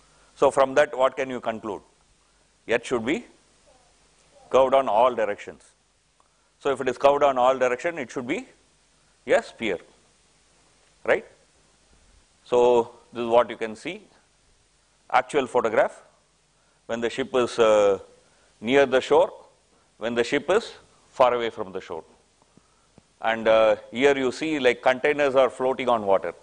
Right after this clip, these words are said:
because you are not seeing the bottom of the ship at all, right? So earth is spherical.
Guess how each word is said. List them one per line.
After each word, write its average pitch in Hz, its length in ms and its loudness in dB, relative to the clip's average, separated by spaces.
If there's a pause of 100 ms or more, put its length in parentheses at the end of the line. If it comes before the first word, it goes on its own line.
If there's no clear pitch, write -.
(720)
because 139 260 2
you 127 80 0
are 123 60 2
not 139 180 -2
seeing 139 240 -8
the 156 100 2
bottom 123 320 0
of 120 140 -4
the 208 180 -2 (920)
ship - 260 -12
at 98 140 0
all, 90 260 -2 (920)
right? 156 240 -2 (1040)
So 113 440 2 (1500)
earth 117 240 0
is 175 180 -4 (720)
spherical. 101 420 -6